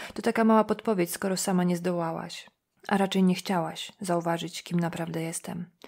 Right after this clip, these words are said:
Tato, tobie nie mam nic do powiedzenia. Długo się zastanawiałam nad tym, co mam ci napisać, ale w końcu doszłam do wniosku, że nie ma takich słów, jakich powinnam użyć, by określić to, co chciałeś mi zrobić.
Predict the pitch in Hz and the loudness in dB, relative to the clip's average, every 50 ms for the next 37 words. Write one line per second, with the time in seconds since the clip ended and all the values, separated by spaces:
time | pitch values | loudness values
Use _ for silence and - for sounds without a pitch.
0 | - - - - - - - - - 226 208 208 - 233 254 269 240 - 262 247 | -18 -16 -14 -14 -14 -16 -10 -2 2 2 2 2 2 0 0 0 0 2 2 4
1 | 240 240 240 233 233 220 220 214 202 190 - 180 - 175 175 170 170 175 175 170 | 4 4 6 6 6 8 6 6 4 4 0 -2 0 0 0 0 -2 -2 -4 -4
2 | 175 180 180 - - - - - - - - 214 214 208 214 208 208 202 202 - | -4 -4 -6 -10 -14 -20 -20 -20 -14 -4 -2 0 2 2 2 0 -2 -4 -2 0
3 | 208 202 202 202 202 202 196 185 185 190 196 190 - 196 196 190 - 196 190 185 | 2 2 4 4 4 4 4 4 4 4 2 0 -2 -2 -2 0 0 0 0 0
4 | 185 185 202 196 190 185 208 208 208 - 185 185 - - - - - - - 214 | 0 -2 -2 -4 -4 -4 -6 -6 -4 -4 -4 -4 -6 -10 -18 -20 -8 -4 -2 -2
5 | 214 214 - 233 220 233 220 220 220 214 214 208 208 202 214 208 208 208 - 214 | 0 0 0 0 0 0 -2 -2 2 2 2 2 4 4 4 4 2 2 -2 -4
6 | 214 - - 214 220 208 202 185 180 180 180 180 175 185 185 - - 196 185 185 | -4 -2 2 4 6 6 8 6 6 4 2 -2 -2 -4 -4 -4 -2 0 0 -2
7 | - - - _ _ - - 190 185 - 185 175 - - 190 180 190 190 185 190 | -2 -6 -14 _ _ -4 -2 -2 0 0 -2 -4 -2 -2 0 2 4 4 6 6
8 | 185 185 - 202 185 190 175 180 185 175 - 180 - 196 180 - 196 190 - 190 | 4 2 2 0 0 0 -2 -2 -2 -4 -4 -2 -4 -4 -4 -4 -6 -6 -6 -6
9 | 185 - 180 - - 190 180 175 175 180 175 170 175 170 165 165 - 185 - - | -4 -4 -4 -4 -2 -2 0 0 0 0 -2 0 -2 -4 -4 -4 -6 -10 -12 -14
10 | - | -16